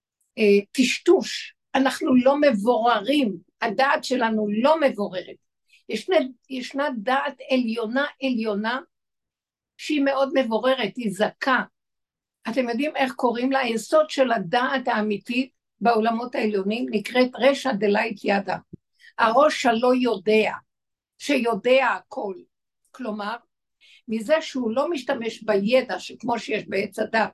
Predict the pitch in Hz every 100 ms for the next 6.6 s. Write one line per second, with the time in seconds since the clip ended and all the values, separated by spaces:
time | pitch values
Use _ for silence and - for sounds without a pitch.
0 | _ 220 202 185 175 190 220 220 - -
1 | - - - - _ _ _ _ - 220
2 | - 269 - - 220 214 208 175 185 233
3 | _ _ _ - 262 247 226 226 247 -
4 | 294 269 - - - 302 - 262 190 190
5 | 190 170 190 233 - - 240 262 254 _
6 | - - 254 233 233